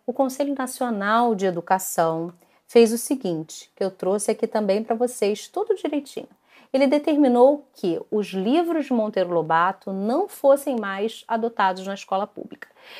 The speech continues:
Isso, na época, criou um rebuliço, né, uma agitação, e algo que, a meu ver, é tão óbvio, né? O Conselho Nacional de Educação tava se preocupando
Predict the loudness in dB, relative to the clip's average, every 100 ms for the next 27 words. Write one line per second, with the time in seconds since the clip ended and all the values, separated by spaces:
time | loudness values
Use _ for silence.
0 | -8 0 0 0 -2 2 2 0 -6 -6
1 | 0 2 2 2 0 0 2 4 4 4
2 | 2 0 -6 -10 -8 -4 -4 -4 -4 -4
3 | -4 -4 -4 -4 -2 0 -2 -10 _ -20
4 | -20 _ _ -4 -2 -2 -4 -6 -8 _
5 | _ _ _ _ -16 -2 2 2 0 -8
6 | -6 -4 -4 -2 -2 -2 -2 0 0 -2
7 | _ _ _ _ -14 -4 0 2 2 0
8 | -6 -4 -4 -6 -8 _ -8 -4 -4 -4
9 | -6 -6 -4 -6 -6 -8 -6 -6 -6 -6
10 | -8 -8 -10 -10 -8 -10 -8 -8 -6 -6
11 | -2 -2 0 -2 -2